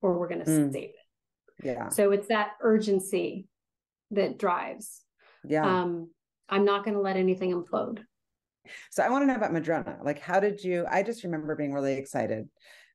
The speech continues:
Speaker 2: um, because I heard, I did hear amazing things. You have a phenomenal reputation. Um, and I know it's now been, I don't even know, six, five, six years. How long have you been there?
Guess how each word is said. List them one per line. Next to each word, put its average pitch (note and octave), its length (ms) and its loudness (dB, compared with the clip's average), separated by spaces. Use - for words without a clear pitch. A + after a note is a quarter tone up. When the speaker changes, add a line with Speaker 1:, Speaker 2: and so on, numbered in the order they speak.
Speaker 2:
um, A#2+ 400 0
because C#3+ 220 -2
I C#3+ 40 4
heard, C#3 280 0
I C#3+ 100 2
did D3 260 2
hear C3 280 0
amazing B2+ 400 -2
things. A#2+ 260 -6
You B2 60 -10
have B2 140 -2
a A#2+ 60 -2
phenomenal B2+ 600 2
reputation. A2+ 840 -2
Um, A#2 640 -2
and C3 440 0
I - 60 0
know C#3+ 220 2
it's B2 240 -2
now C3 240 0
been, A#2+ 380 0
I B2+ 80 -2
don't B2 120 -2
even A#2 120 0
know, A2 140 -4
six, - 320 -12
five, B2 260 -2
six - 260 -10
years. B2+ 260 0
How - 100 -2
long B2+ 80 2
have B2 100 0
you B2 60 -4
been A2 140 0
there? B2+ 280 -8